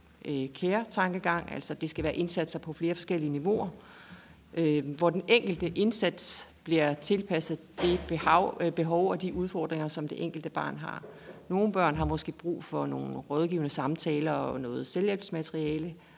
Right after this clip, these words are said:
Andre børn, unge og, og deres familier kan have brug for mere intensive tilbud fra, øh, børn, øh, hvad hedder, hvad hedder, fra psykologer i kommunerne,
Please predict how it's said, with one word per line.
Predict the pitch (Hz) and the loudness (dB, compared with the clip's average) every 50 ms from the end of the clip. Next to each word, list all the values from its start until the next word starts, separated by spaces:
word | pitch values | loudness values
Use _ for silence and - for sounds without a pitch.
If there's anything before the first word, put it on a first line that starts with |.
| - _ - | -20 _ -4
Andre | - 143 151 180 180 196 185 | -2 -2 -2 -2 -2 -2 -4
børn, | 180 175 165 175 165 156 151 147 | -4 -2 0 2 2 2 2 0
unge | - 151 151 156 170 180 | -2 -4 -2 -2 -2 -2
og, | 165 151 143 143 156 | -2 -4 -4 -6 -8
og | 160 151 - | -10 -6 -6
deres | - - - | -4 -4 -4
familier | - 160 170 175 160 - | -4 -4 -4 -2 -4 -4
kan | - - 156 | -6 -6 -6
have | 151 151 | -6 -6
brug | - - 180 165 | -4 -4 -4 -4
for | - 175 | -4 -4
mere | 151 151 156 160 | -2 -2 -2 -2
intensive | - - 180 185 - - 185 - - 190 175 160 151 - | -2 -4 -4 -4 -4 -6 -6 -4 -2 -2 -2 -4 -6 -6
tilbud | - - 185 180 180 185 170 175 180 - - - - - - - - - - _ - - _ _ _ _ _ _ _ _ _ _ _ _ - - | -4 -2 -2 -2 -2 -4 -4 -4 -4 -6 -8 -10 -12 -18 -20 -20 -20 -20 -20 _ -20 -20 _ _ _ _ _ _ _ _ _ _ _ _ -20 -18
fra, | - - - 190 170 160 156 147 135 147 180 | -16 -2 2 4 6 6 4 2 -2 -4 0
øh, | - 170 160 156 156 | 2 4 4 4 2
børn, | 160 - - - 190 175 165 156 151 143 - - - | -2 -6 -2 2 2 4 4 2 -2 -6 -8 -10 -4
øh, | - 170 160 156 151 147 147 147 139 143 | 0 2 4 4 4 2 0 -2 -4 -6
hvad | - 170 160 | -2 0 4
hedder, | 151 151 143 | 4 4 4
hvad | 135 170 156 | 2 2 2
hedder, | 147 151 | 2 2
fra | 147 - 170 | 0 -2 -2
psykologer | 156 - 202 170 185 190 214 208 185 | 0 0 2 4 4 4 6 6 6
i | 165 | 4
kommunerne, | 160 - 196 180 180 185 208 220 214 208 185 170 | 2 2 0 0 2 4 4 4 4 4 2 0